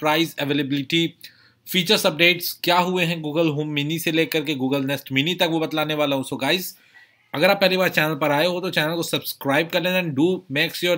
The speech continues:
that you like this video अगर आपको ये कंटेंट पसंद आता है। चलिए हमारे वीडियो पे चलते हैं। और दोस्तों, अगर आपको ये वीडियो लंबा नहीं देखना है, आपको अगर डिटेल में पढ़ने की आदत है या आपको पढ़ना अच्छा लगता है, तो उसके लिए भी हमारे पास एक सॉल्यूशन है दोस्तों। हमने आपको डिस्क्रिप्शन में लिंक दे दिया है,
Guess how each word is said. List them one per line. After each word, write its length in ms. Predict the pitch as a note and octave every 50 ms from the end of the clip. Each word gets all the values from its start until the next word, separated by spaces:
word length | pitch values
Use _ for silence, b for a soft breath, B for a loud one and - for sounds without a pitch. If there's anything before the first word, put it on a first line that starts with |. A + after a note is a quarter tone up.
| D3+ D#3
that 160 | D#3 D3+ C#3+
you 100 | C#3+ C#3+
like 320 | B2 A#2 A2 B2 C#3 D3+
this 180 | D#3 F3 D#3+ - -
video 240 | F3 E3 D#3+ E3+
अगर 180 | E3 D#3 D#3 D#3
आपको 240 | D#3 D3+ - - D3+
ये 80 | D3
कंटेंट 360 | C#3+ C#3+ C#3+ C3+ D#3 E3+ E3+ E3
पसंद 280 | D3 C3 - C3+ C3+
आता 200 | C3 B2+ B2+ C#3
है। 60 | C3+ C3 -
चलिए 220 | - D#3 D#3 F3+ F#3+
हमारे 200 | F3+ F3+ F3+ F3
वीडियो 340 | D3 C3 B2+ B2 C3+ E3+ F#3
पे 100 | G3+ F#3
चलते 280 | F#3 F#3 E3+ - -
हैं। 160 | F3+ F3+ E3+ E3 B B B B B B B _
और 120 | B2+ C#3+ D3
दोस्तों, 360 | D3+ F#3+ F#3+ F#3 - B3+ G#3+
अगर 180 | G3+ F#3 F#3+ F#3
आपको 180 | F#3 D#3+ F#3
ये 100 | F3+ F3
वीडियो 300 | E3 D3 D#3 D3+ E3 F3
लंबा 240 | E3+ E3 D#3 D3+ D3+
नहीं 400 | D3 C#3+ C3+ B2+ A#2+ A#2+ F3 G3 F3
देखना 360 | G3+ F#3+ - - F3+ F3+ E3+
है, 100 | E3+ E3+
आपको 340 | E3 D#3+ D#3+ - - E3 E3 D3+ B B B B B B B
अगर 160 | B2 B2+ C#3+ C#3+
डिटेल 340 | B2+ C#3 C#3 C#3 E3 E3
में 120 | D#3+ E3 D#3
पढ़ने 360 | - - C3+ C3 C3+ E3 G3+
की 200 | G3+ - F#3+ F#3 F#3
आदत 280 | F3 E3 E3+ F3 E3+
है 60 | F3 E3+
या 100 | E3+ E3
आपको 200 | D#3+ - - D#3+
पढ़ना 340 | - - C#3 C3+ C#3+ D#3 D#3+
अच्छा 200 | D#3 D3+ - E3
लगता 260 | D3+ D3+ C#3+ - D#3+
है, 60 | D3+
तो 120 | C3+ - -
उसके 280 | - D3+ - - - G3+
लिए 120 | G3 G3
भी 80 | F#3+ F#3+
हमारे 280 | F3+ F3 E3+ E3+ E3+ E3+
पास 300 | E3+ E3+ E3+ D#3+ - -
एक 180 | - D#3 D#3 - b b b b b b
सॉल्यूशन 600 | - - D3+ C#3+ D3 E3+ F#3 F#3 - G#3+ G#3 G3+
है 60 | G3+
दोस्तों। 420 | F3+ F#3 F#3 D#3+ - - - F3+ F#3 F3
हमने 200 | D#3 D3+ E3 F3+
आपको 240 | F#3+ F#3 F3+ F#3 F3+
डिस्क्रिप्शन 520 | E3+ D3+ C#3+ - - E3 - - F#3 F3+
में 100 | F3 F3+
लिंक 260 | E3+ D#3 E3+ F3 D#3 D#3+
दे 260 | D3 B2 B2+ C3+ E3
दिया 300 | E3+ F3+ F#3+ G3 G3 F3+ E3+
है, 220 | E3+ E3 E3 -